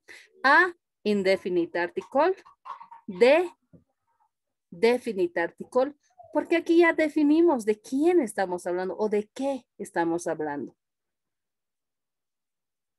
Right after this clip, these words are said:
Porque ya damos detalles. ¿Ok? Bien. Eso nos quiere decir. <clears throat> ¿Qué más? Vamos al libro.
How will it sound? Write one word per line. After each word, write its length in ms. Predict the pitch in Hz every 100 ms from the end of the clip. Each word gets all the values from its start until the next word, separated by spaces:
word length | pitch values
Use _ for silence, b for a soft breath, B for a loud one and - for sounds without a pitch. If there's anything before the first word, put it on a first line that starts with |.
| _
Porque 300 | 208 208 202
ya 140 | 185
damos 340 | 170 180 202 220
detalles. 840 | 262 269 349 381 359 190 - - _ _ _ _ _ _ _ _ _ _ _ _ _ _
¿Ok? 180 | 220 - 262 415 453 _ _ _ _ -
Bien. 400 | 180 220 151 - - b b b _ -
Eso 220 | 311 349
nos 200 | 311 262
quiere 260 | - 233 208
decir. 300 | 170 - - _ _
<clears throat> 600 | - 349 277 339 294 202 _ _ _ _ _ - _ _
¿Qué 120 | 254
más? 440 | 277 254 180 - - _ _ _ _ _ _ _ _ _
Vamos 400 | 185 170 175 202
al 100 | 294
libro. 260 | 330 220